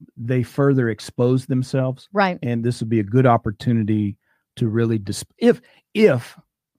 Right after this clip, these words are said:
Speaker 1: if they have the ammunition to make the right kind of arguments, and if they make those arguments, um, then it would be another great opportunity to, uh, r-, show,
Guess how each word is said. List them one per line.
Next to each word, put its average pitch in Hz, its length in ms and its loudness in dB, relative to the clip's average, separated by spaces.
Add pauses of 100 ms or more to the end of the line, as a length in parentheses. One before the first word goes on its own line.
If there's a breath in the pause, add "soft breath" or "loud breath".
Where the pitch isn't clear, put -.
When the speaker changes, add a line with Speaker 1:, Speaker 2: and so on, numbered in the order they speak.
(180)
Speaker 1:
if 160 440 0
they 147 140 0
have 143 240 4
the 139 140 4
ammunition 127 480 2
to - 100 -10
make 127 340 -2
the 113 100 -10
right 117 280 -6
kind 110 200 -8
of 104 100 -10
arguments, 92 480 -8
and 117 120 -8
if 123 160 -2
they 113 140 -2
make 123 280 -2
those 101 200 -8
arguments, 95 500 -10 (460)
um, 101 460 -4 (240)
then 117 260 -4
it 110 80 -4
would 104 180 -6
be 104 140 -4
another 113 480 0
great 117 400 0
opportunity 101 880 -4 (560)
to, 98 580 -6 (480)
uh, - 40 -20 (640)
r-, 104 140 -10 (320)
show, 117 500 -2